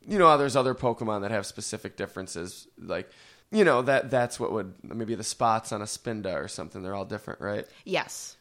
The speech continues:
Speaker 1: So,
Speaker 2: Yep.
Speaker 1: stuff like that. So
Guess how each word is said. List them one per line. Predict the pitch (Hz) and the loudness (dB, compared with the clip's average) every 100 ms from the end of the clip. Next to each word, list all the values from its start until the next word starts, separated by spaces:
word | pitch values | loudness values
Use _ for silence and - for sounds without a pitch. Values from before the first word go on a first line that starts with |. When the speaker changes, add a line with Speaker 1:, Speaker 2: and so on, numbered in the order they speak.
| _ | _
Speaker 1:
So, | - - 110 | -12 -2 2
Speaker 2:
Yep. | 151 - - _ | 2 0 -14 _
Speaker 1:
stuff | - - 185 156 | -8 0 0 2
like | 127 - | 0 0
that. | 120 90 87 - _ _ - - | 0 0 -2 -8 _ _ -20 -18
So | - - 262 202 107 78 | -12 2 10 10 10 2